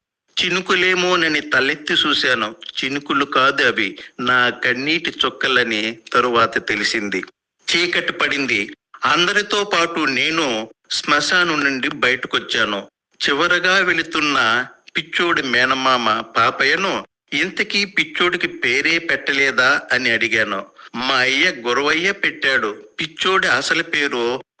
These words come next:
మహాదేవుడు" అని చెప్పాడు. ఒక మనిషి విలువ బతికినప్పుడు కాదు, అతని మరణంలో తెలుస్తుంది. అవును, పిచ్చోడు నిజంగా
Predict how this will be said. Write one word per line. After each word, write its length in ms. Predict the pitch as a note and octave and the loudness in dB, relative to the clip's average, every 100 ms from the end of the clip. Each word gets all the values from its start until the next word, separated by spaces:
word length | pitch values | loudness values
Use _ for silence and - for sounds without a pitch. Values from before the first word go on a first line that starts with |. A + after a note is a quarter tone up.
| - | -4
మహాదేవుడు" 1300 | A#2 - D#3+ D#3 - A#2+ A#2+ A2+ A2 B2+ B2+ G#2 - | -2 0 0 0 0 0 0 0 0 0 0 -2 -4
అని 140 | A#2+ A2+ | -4 -2
చెప్పాడు. 640 | - G2+ - G2+ F#2+ F#2 - - | -4 -4 0 0 0 -6 -12 -4
ఒక 240 | C#3+ D3+ | -2 0
మనిషి 460 | E3 D#3 F#3 A3+ G#3+ | 0 2 0 0 -2
విలువ 640 | D#3 D3+ G3 E3 A#2+ A2 A#2+ - _ | 0 0 2 2 2 2 -2 -14 _
బతికినప్పుడు 800 | B2+ A#2 D#3 - G#3+ F#3+ F#3 F3+ | -6 -2 -2 -2 0 0 0 -2
కాదు, 600 | F3+ D#3 C3 A2+ A2 G2+ - - - | 0 2 2 0 -2 -4 -10 -10 -2
అతని 360 | C3 C3+ C3+ | 0 0 -2
మరణంలో 720 | B2+ A2 B2+ E3 F3+ F3 E3+ | 0 2 2 2 2 2 2
తెలుస్తుంది. 880 | D#3 D3+ B2 B2+ - C3 A#2 F#2 - _ - - | 0 0 0 0 -2 -4 -2 -4 -6 _ -12 0
అవును, 520 | A#2+ C#3 C3+ G#2+ A#2+ - _ - - | 0 2 2 0 -6 -18 _ -12 -2
పిచ్చోడు 480 | F3+ F3 G3 G3+ G3 | -2 0 2 2 2
నిజంగా 840 | D#3+ D3+ D#3 F#3 F3+ C#3 C3+ C#3+ | 0 0 0 2 2 4 2 0